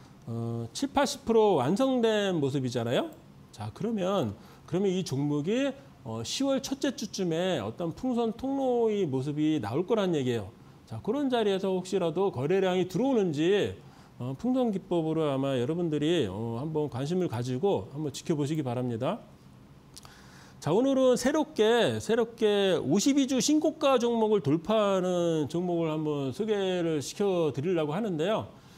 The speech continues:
지금은 하락장이기 때문에 이런 종목이 별로 나오지 않는다는 거예요. 그렇지만, 어, 뭐, 산이 높으면 골이 깊었듯이 골이, 골이 깊으면 또 산이 깊은 게 우리나라, 어, 시장이지 않습니까?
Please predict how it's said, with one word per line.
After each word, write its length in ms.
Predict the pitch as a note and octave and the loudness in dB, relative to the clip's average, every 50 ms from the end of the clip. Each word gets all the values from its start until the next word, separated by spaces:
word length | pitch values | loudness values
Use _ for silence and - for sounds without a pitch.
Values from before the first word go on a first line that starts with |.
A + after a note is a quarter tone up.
| - - - - - | -20 -20 -20 -14 -8
지금은 360 | - - E3 B3+ B3+ B3 A3 | -6 -4 -2 0 0 0 2
하락장이기 760 | - - D#4 D#4+ D4+ - - - C#4 C4 B3+ A#3+ A3+ A3+ - | 2 2 2 2 2 2 0 0 0 2 2 0 -2 -2 -2
때문에 540 | G3+ F3+ F3 F3+ F3+ G3+ G#3+ F#3 C3 A2 A2+ | -2 -2 0 0 0 0 0 0 0 -2 -2
이런 440 | C3 F3 G#3 G3+ G3 G3 F#3+ F#3 E3+ | -2 -2 -2 0 0 0 0 0 0
종목이 320 | F3 F3 E3+ E3+ E3+ E3 | 0 0 0 0 0 0
별로 380 | C#3 D3 D#3 E3 D#3+ D#3 C#3+ A#2+ | 0 0 0 0 2 2 0 0
나오지 300 | A2 A#2+ D3 E3 F3 C3+ | 0 -2 -2 0 0 -2
않는다는 520 | G#2 B2+ F#3 A#3 A#3+ A3 G#3+ G#3 F#3 E3 | 0 0 0 0 2 2 0 0 0 0
거예요. 320 | D3+ C#3+ C#3 B2+ A2 F#2+ G2 - - - - - - | 0 0 0 0 -2 -6 -8 -14 -20 -20 -20 -6 0
그렇지만, 640 | - G3+ G#3+ - - G#3+ G#3 A3 G#3 D3+ A2 G2+ - - - - - - | 0 0 0 0 0 0 2 2 2 0 0 -4 -8 -14 -20 -20 -18 -12
어, 540 | - C3 C3+ C3 B2+ B2 B2 B2 A#2+ A#2 A#2 | -8 -6 -4 -2 -2 -2 -2 -4 -4 -6 -4
뭐, 220 | B2+ C#3+ C#3+ C#3+ C#3+ | -2 -2 0 0 -2
산이 400 | C3 - - C#4 C#4+ D4 D4 C#4 | -4 -4 -4 -2 0 0 2 2
높으면 720 | G#3+ E3 D#3 - - G3+ G#3 G3+ G3+ G3+ G3 G3 F#3+ F3 | 2 0 0 0 0 2 2 2 2 2 2 2 0 0
골이 240 | - D3 F#3 G#3 G3+ | 0 0 0 0 0
깊었듯이 800 | - D3+ - - G3+ F#3+ F#3+ F3 C#3+ D3 G#3 A3 E3 A2 F#2 - - - - - - - - - - | -2 -4 0 0 0 0 0 -2 -2 0 2 2 2 0 -2 -6 -14 -20 -20 -20 -20 -20 -20 -20 -12
골이, 520 | - - D#3 G#3+ A#3 C4 B3+ B3 G3 D3+ - - - - - - - | -6 -2 0 0 2 2 2 2 0 -2 -6 -12 -20 -20 -20 -16 -8
골이 340 | - B2+ D#3 G#3+ B3 B3+ | -2 0 2 2 2 2
깊으면 600 | A3+ G#3 F#3 - - E3 F3 F#3+ G3+ G#3+ A3+ A3+ A3 - | 2 0 -2 -2 -2 -2 0 0 0 0 -2 -4 -2 0
또 300 | G3+ G#3 A3+ B3+ C4 B3 | 2 2 2 2 2 0
산이 320 | - - A3+ B3+ B3+ B3 | -2 -4 -4 -2 -2 -2
깊은 360 | F#3 D#3+ - - - F#3+ F#3+ F#3+ | -2 -4 -4 -2 -2 0 2 2
게 80 | F#3+ | 2
우리나라, 720 | F#3 D#3 C#3+ F3 F#3+ F#3 F#3 F#3 F3+ F3+ F3 E3 D3 C3+ C#3 | 2 2 2 0 0 0 0 0 0 0 0 0 0 0 0
어, 120 | C3 B2+ | -2 -2
시장이지 500 | - - A3+ B3 C#4 C#4+ C#4+ C4+ G#3+ G3+ | -4 -4 -4 -2 -2 -2 -2 0 0 0
않습니까? 600 | E3 C3 - C3 B2 A#2 - - F#3+ C#4 D#4 - | -2 -2 -2 -4 -4 -4 -2 -2 -2 -2 -2 -6